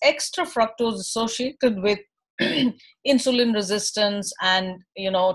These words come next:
type two diabetes and all of that. And insulin resistance, to put it very simply, is when your hormone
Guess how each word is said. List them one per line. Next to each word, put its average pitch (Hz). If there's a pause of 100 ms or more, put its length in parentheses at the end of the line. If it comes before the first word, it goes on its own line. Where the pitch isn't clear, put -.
type 190
two 190
diabetes 202
and 180
all 175
of 165
that. 185 (300)
And 247
insulin 311
resistance, 285
to 269
put 262
it 233
very 220
simply, 277
is 196
when 196
your 185 (380)
hormone 269